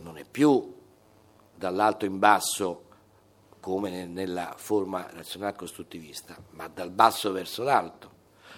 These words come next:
Cioè l'air ci deve aiutare a capire il basso, la società,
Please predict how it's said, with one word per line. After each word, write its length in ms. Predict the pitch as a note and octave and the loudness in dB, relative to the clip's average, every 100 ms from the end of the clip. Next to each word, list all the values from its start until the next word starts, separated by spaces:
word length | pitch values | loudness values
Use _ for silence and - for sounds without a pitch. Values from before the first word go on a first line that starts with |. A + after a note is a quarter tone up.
| - | -16
Cioè 180 | - F2 | -10 0
l'air 240 | A2 B2 | 4 4
ci 160 | - G2 | 2 -4
deve 340 | G2+ G2 F2 - - - - | -4 -4 -8 -12 -14 -10 -4
aiutare 400 | G#2 - B2 C3+ | -2 0 2 2
a 80 | - | 0
capire 540 | - - B2 G#2 - - | -4 -6 -4 -4 -4 -8
il 180 | A2 | -8
basso, 580 | G2+ D3 A2+ - - - - | 8 8 8 4 -10 -12 -8
la 200 | G2+ B2+ | 0 2
società, 720 | A#2 A2 G2+ G#2+ - A2 - | 2 0 -2 0 4 4 4